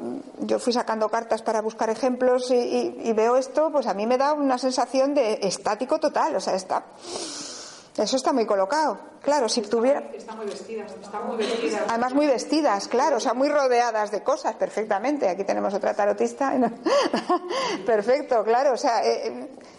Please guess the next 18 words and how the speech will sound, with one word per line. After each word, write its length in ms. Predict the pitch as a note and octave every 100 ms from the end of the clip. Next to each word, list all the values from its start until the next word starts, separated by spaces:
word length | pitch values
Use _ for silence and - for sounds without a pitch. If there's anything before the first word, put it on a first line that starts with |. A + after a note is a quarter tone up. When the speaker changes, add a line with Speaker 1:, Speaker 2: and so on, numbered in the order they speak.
| -
Speaker 1:
esa-, 240 | G3+ A#3+
están 380 | A3+ - C#4 C#4
muy 100 | B3
rodeadas 540 | C#4 D4+ D4 D4 D4+ C#4
de 100 | B3+
todo 360 | C#4+ D#4 A4
y 100 | - A#3
todo 200 | C#4 C#4
muy 140 | C#4
colocado. 440 | A#3+ G3 E3+ E3 - - - _ _ _ _ -
Todo 180 | - C4
muy 120 | B3
colocado, 440 | A#3 G3+ F#3+ D#3 - -
todo 180 | A3+
muy 120 | A3+ A3+
colocado 500 | G#3+ G#3 A#3 D4 C4
y 60 |
tal. 180 | -